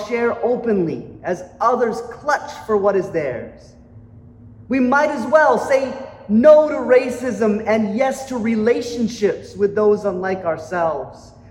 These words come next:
We might as well pray. We might as well serve. We might as well learn.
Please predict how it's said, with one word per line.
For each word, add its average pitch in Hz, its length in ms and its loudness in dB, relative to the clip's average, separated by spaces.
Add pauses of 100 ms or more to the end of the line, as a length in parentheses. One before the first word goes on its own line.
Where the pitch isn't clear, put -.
We 285 160 0
might 262 380 2
as 233 180 -6
well 247 580 -2
pray. 247 580 -4 (260)
We 214 120 4
might 208 260 2
as 196 140 -4
well 226 260 -2
serve. - 1000 -4
We 226 120 2
might 214 280 2
as 208 160 -6
well 214 380 2
learn. 127 560 -2